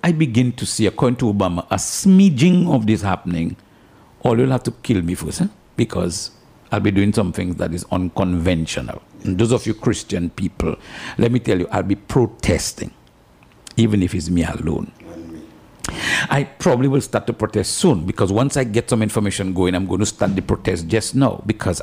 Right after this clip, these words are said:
I am of the view that once China gets its, its knee on our neck, it won't be for long. You understand? It took them, it took the police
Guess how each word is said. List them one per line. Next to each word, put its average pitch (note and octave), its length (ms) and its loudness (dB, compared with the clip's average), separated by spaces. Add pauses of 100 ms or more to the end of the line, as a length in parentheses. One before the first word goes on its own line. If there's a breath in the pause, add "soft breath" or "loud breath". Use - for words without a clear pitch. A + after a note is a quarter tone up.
(120)
I C3+ 140 2
am D3 180 4
of A#2 160 0
the G#2 100 4
view F#2+ 560 4 (600 loud breath)
that A#2 200 -2
once E3+ 1080 2
China C3+ 560 2
gets G2+ 460 -2
its, - 360 -8 (440)
its - 280 0
knee A#2+ 520 4
on G2 160 2
our E2 200 0
neck, F2 480 -2 (1200)
it A2 120 2
won't C3 220 6
be C#3 80 4
for G#2+ 200 0
long. E2+ 340 -4 (1000)
You F#2+ 120 2
understand? C3+ 540 0 (480)
It G#2+ 220 -6
took C3+ 240 0
them, A#2 400 0
it - 140 -4
took C#3 120 -2
the B2+ 100 2
police A2 340 2